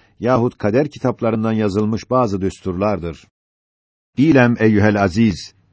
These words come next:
mümin olan zat, manay harfiyle, yani gayre bir hadim ve bir alet sıfatıyla kainata bakıyor. Kafir ise, manay ismiyle, yani müstakil bir ağa nazarıyla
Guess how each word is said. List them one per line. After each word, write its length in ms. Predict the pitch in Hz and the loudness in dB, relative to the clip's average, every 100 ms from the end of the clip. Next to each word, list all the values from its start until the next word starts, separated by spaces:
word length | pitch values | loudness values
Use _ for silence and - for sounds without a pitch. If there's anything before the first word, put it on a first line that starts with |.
| _ _ _ _ | _ _ _ _
mümin 400 | 90 127 131 175 | 0 2 2 0
olan 260 | 147 127 120 | 2 2 2
zat, 500 | 95 107 123 131 - _ _ | 2 2 2 0 -14 _ _
manay 560 | - 98 113 123 156 147 | -4 2 4 4 2 2
harfiyle, 720 | 110 104 - 127 110 82 67 _ _ | 0 -2 2 2 2 -2 -6 _ _
yani 420 | - 98 120 110 87 | -2 2 4 2 2
gayre 380 | 107 113 156 | 2 4 4
bir 100 | 123 | 2
hadim 640 | 110 98 107 104 127 143 147 _ - | 2 4 4 6 2 0 -6 _ -4
ve 160 | 98 | 0
bir 160 | 104 117 - | 2 2 2
alet 360 | 104 104 151 | 2 2 -2
sıfatıyla 640 | - - 117 120 104 104 | -4 -2 -2 0 0 0
kainata 580 | - 98 95 92 90 90 | 0 0 0 -2 -2 -4
bakıyor. 560 | 82 82 85 80 73 _ _ _ _ _ - | -4 -6 -6 -6 -8 _ _ _ _ _ -4
Kafir 340 | - 110 127 | 0 2 2
ise, 400 | 113 - 110 123 - _ _ | 0 0 0 0 -4 _ _
manay 520 | - 87 107 117 135 120 | -4 0 2 2 2 0
ismiyle, 640 | 101 - 110 120 85 73 _ _ | -2 -2 0 2 0 -6 _ _
yani 420 | - 107 139 127 | -2 0 2 2
müstakil 600 | 92 98 - 117 - 147 110 | 0 -2 -2 -2 0 0 2
bir 160 | 110 - | 0 0
ağa 300 | - 101 131 | 0 2 4
nazarıyla 560 | 120 101 101 107 95 | 2 0 0 0 0